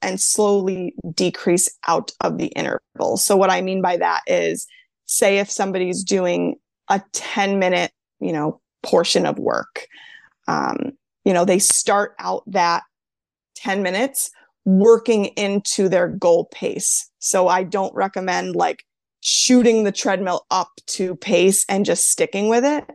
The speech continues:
You know, slowly move into that pace. And then when the time is, is coming to an end, slowly decrease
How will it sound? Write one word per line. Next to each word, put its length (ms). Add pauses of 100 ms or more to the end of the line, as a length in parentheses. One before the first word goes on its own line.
(540)
You 120
know, 360 (300)
slowly 960
move 280
into 220
that 260
pace. 440
And 180
then 140
when 140
the 100
time 580
is, 400 (480)
is 180
coming 360
to 160
an 100
end, 500 (540)
slowly 1040
decrease 680